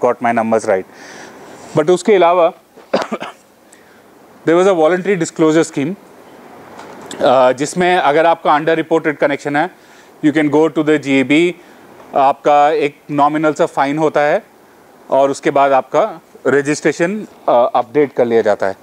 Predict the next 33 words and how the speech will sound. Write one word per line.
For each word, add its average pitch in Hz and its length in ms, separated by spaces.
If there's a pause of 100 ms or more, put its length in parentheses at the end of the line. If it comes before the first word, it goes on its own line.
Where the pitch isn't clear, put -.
(500)
ये 170 100
काफ़ी 151 320
successful 202 500
था, 190 100
इसमें 175 260
बहुत 160 240
सारे 190 180
farmers 170 380
आए, 175 200 (500)
लेकिन, 175 520
uh, 131 480 (280)
partly 220 520
सही 175 300
reasons 202 340
की 220 80
वजह 208 160
से 208 160
farmers 190 480
आए, 214 140
लेकिन 196 240
कुछ, - 420 (600)
कुछ - 400
जो 196 180 (260)
smart 185 440
farmers 202 380
थे 185 100
उन्होंने 175 400
इस 185 80
स्कीम 175 240
को 175 100
यूज़ 151 240
भी 123 120
किया। 90 220